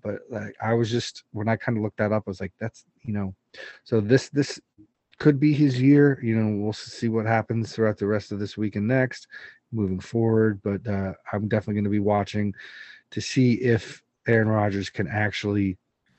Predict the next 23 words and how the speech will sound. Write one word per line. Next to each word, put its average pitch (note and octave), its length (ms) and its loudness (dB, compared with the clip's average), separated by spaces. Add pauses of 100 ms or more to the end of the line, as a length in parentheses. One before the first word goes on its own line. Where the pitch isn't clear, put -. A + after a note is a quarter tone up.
seal G#2+ 300 0
the G2 60 0
deal G2+ 300 0
on F#2 280 -2
what F#2 240 -4 (220)
we G2+ 260 -2
all F#2+ 180 -2
expect - 460 -2
him. G#2 240 0
He G2+ 180 -4
should - 520 -2
be G2+ 200 0 (380)
have G#2 80 -2
done. G2+ 140 0
He A2+ 100 0
should A#2 220 0
be A2+ 120 6
on G#2+ 100 4
his, G2 140 0
like, G2+ 160 0 (300)
fourth A2 260 2
Super F#2+ 300 -4
Bowl F2+ 320 -4